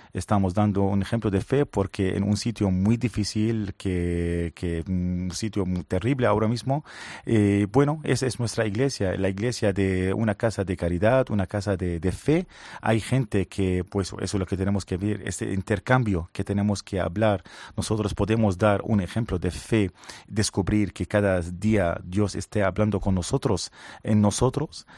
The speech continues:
y al mismo tiempo, pues, un gesto de caridad que, que, que lo estamos sintiendo, ¿no? Que, que estamos, eh, hablando de, de esta fundación que,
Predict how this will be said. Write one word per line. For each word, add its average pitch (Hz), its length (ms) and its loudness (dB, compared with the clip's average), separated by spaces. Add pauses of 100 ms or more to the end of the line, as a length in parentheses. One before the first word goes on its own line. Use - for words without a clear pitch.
(140)
y 98 560 2
al 98 160 2
mismo 113 480 2
tiempo, 147 540 0 (240)
pues, 101 420 4
un 117 100 -2
gesto 120 300 -2
de 95 140 -2
caridad 101 500 2 (140)
que, 92 720 0
que, 90 480 -2
que 98 140 0
lo 98 100 0
estamos 107 600 0 (220)
sintiendo, 120 640 2
¿no? 151 300 2
Que, 98 560 0
que 101 100 -2
estamos, 113 540 0 (320)
eh, 101 260 4
hablando 107 440 2
de, 95 400 0
de 101 100 0
esta 104 180 -2
fundación 120 760 2
que, 95 600 0